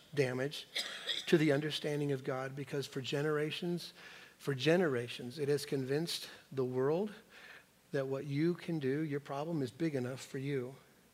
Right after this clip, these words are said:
that you can sort it out or fix it or adjust it or go to church or pray or whatever. And, and the gospel doesn't let you have that.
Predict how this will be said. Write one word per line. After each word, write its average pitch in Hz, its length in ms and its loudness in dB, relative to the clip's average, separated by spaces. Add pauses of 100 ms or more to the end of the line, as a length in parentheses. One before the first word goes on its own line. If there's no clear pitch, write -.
(480)
that - 80 -6
you 139 140 2
can 139 140 -2
sort 143 300 2
it 139 80 0
out 147 240 -2
or 156 60 -8
fix 139 360 -2
it 151 120 -4
or 151 120 0
adjust 135 440 -4
it 151 100 -8
or 131 60 -4
go 135 160 -2
to 156 80 -4
church 151 440 -6
or 180 100 -8
pray 151 460 -4
or 135 200 -2
whatever. 156 560 0
And, 143 140 -4 (560)
and 131 120 -6
the 135 60 -4
gospel 156 600 -2 (500)
doesn't 147 280 0
let 160 140 -2
you 185 120 -2
have 165 380 -2
that. 120 240 -8